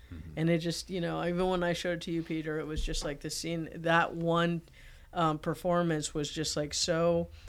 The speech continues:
Speaker 2: I mean, it, it just hit my heart so much because, you know, we started all this for a reason, you know, the pants flying in the air, this is for a reason.
Speaker 1: Mm-hmm.
Speaker 2: And when, when, you know,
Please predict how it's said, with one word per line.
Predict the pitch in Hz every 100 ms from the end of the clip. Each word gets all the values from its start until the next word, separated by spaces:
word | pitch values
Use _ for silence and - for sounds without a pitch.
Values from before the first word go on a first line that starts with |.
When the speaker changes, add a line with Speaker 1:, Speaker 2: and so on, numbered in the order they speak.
| -
Speaker 2:
I | 156
mean, | 175 165 160 - - -
it, | - 139
it | - 160
just | 190 -
hit | - 214
my | 170 165
heart | 143 180 170 156 -
so | - 175 165
much | 170 170 160 -
because, | 135 - 165 156 147 - - - -
you | 180
know, | 165 160 165
we | 185
started | 175 226 226 220
all | 190 180
this | 180 170
for | - 185 180
a | 185
reason, | 190 254 285 - 185 151 175
you | 180
know, | 170 165 170
the | 170
pants | 165 208 226 226
flying | 226 226
in | 220
the | 214 208
air, | 254 262 196
this | 180 175
is | 202
for | - 214
a | 208
reason. | 202 247 285 220 180 - -
Speaker 1:
Mm-hmm. | 101 - 101 95 -
Speaker 2:
And | 190 180
when, | 180 180 170
when, | 180 175 175 175 -
you | 190
know, | 170 165 165